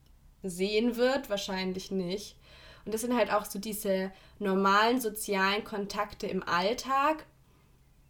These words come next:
die man halt dann einfach so trifft. Also wie zum Beispiel in der Arbeit oder in der Uni, das waren solche regelmäßigen Kontakte und das fällt jetzt alles weg.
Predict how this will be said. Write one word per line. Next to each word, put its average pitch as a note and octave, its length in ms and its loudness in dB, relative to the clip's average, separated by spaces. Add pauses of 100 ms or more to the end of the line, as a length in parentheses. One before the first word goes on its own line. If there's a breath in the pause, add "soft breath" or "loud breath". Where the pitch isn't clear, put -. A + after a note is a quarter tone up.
(360)
die A3+ 60 -4
man A3 140 2
halt G#3+ 200 6
dann G3+ 400 2 (400)
einfach G#3 400 2
so A3+ 260 -2
trifft. F#3+ 320 -6
Also F#3 240 -6
wie G#3 140 -6
zum G#3 140 -6
Beispiel F#3+ 260 -2
in F3+ 60 -4
der E3+ 140 -4
Arbeit C4+ 560 6
oder G3 200 -2
in F3+ 100 -2
der F3 140 -4
Uni, C4 220 0
das G#3+ 220 -6
waren F#3+ 220 -2
solche F#3+ 360 -2
regelmäßigen F3+ 640 -2
Kontakte F3 580 -8
und F#3 100 -6
das F#3+ 120 -10
fällt F#3+ 180 -8
jetzt F#3 140 -14
alles F#3+ 400 -10
weg. F#3 300 -8